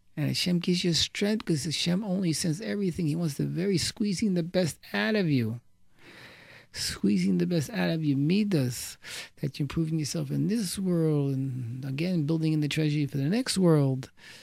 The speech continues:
Tremendous stuff we're all involved in. Hashem's giving us, it loves us so much. Everything we do is forever. So you make it good, the good lasts forever, never knocked off. <clears throat>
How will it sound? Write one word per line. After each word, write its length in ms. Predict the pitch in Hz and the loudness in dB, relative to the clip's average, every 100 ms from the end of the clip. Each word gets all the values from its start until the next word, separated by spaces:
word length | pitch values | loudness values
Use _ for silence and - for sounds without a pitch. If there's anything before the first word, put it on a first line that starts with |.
| - - - _ _ | -20 -20 -20 _ _
Tremendous 500 | - 175 262 277 190 | 0 2 4 4 4
stuff 320 | - 262 240 | 4 2 4
we're 160 | 220 196 | 4 6
all 140 | 185 | 6
involved 460 | 156 214 294 262 156 | 4 2 2 2 2
in. 260 | 123 113 | 2 2
Hashem's 340 | 120 123 196 185 | 0 -2 0 2
giving 260 | 202 196 | 2 4
us, 400 | 156 131 - 143 | 2 0 -2 -2
it 160 | 220 151 | 0 2
loves 240 | 196 226 | 0 2
us 120 | 185 123 | 0 0
so 320 | - 208 240 | 0 2 2
much. 280 | 208 220 160 | 2 2 0
Everything 360 | 190 180 170 | 2 4 6
we 80 | 170 | 4
do 160 | 160 180 | 6 4
is 120 | 143 | 4
forever. 540 | 175 165 214 254 143 | 0 -4 -4 -2 -2
So 160 | 120 135 | 0 0
you 160 | 131 135 | 0 2
make 220 | 175 175 | 2 4
it 160 | 170 156 | 2 4
good, 220 | 175 180 | 4 4
the 80 | 160 | 2
good 300 | 156 180 180 | 2 2 4
lasts 240 | 180 160 | 4 4
forever, 420 | 180 180 247 160 | 0 0 0 0
never 340 | 135 175 226 180 | 2 2 2 2
knocked 360 | 143 131 - | 2 0 0
off. 360 | 131 123 - - - - - - - - - _ _ _ | -2 -2 -8 -20 -20 -20 -20 -20 -20 -20 -20 _ _ _
<clears throat> 80 | - | 4